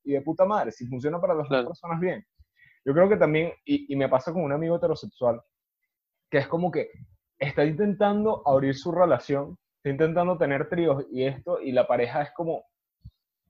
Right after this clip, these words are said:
Speaker 1: le cuesta, le cuesta un poco la
Speaker 2: Claro.
Speaker 1: vida el, el, el, el, el hecho de hacer esto, pero es como que, mira, si tienes la apertura de, de intentarlo, pues de puta madre, y si le gusta, perfecto.
Speaker 2: Claro.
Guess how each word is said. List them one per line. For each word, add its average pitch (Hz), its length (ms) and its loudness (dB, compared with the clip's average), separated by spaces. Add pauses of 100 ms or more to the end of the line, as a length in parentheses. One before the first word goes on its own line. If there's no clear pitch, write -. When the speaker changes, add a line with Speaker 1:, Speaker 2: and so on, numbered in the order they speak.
Speaker 1:
le 123 180 2
cuesta, 165 520 4 (120)
le 117 140 -2
cuesta 127 280 -4
un 160 80 -6
poco 156 200 0
la 151 120 6
Speaker 2:
Claro. 131 140 4
Speaker 1:
vida 143 220 6
el, 139 140 -2
el, 120 260 -6
el, 123 240 -4
el, 123 200 -6
el 123 140 -4
hecho 123 200 -4
de 165 80 4
hacer 143 220 -2
esto, 151 360 -6 (320)
pero 127 140 2
es - 40 -10
como 185 180 2
que, 123 180 0
mira, 127 220 2
si 117 140 -8
tienes 147 220 -2
la 202 80 4
apertura 143 580 -2 (160)
de, 131 280 0
de 123 120 -4
intentarlo, 139 800 0
pues 107 220 -6
de 107 100 -2
puta 131 240 -6
madre, 139 320 -6
y 95 40 -14
si - 140 -8
le 123 100 0
gusta, 170 360 -2
perfecto. - 320 -6
Speaker 2:
Claro. 113 400 2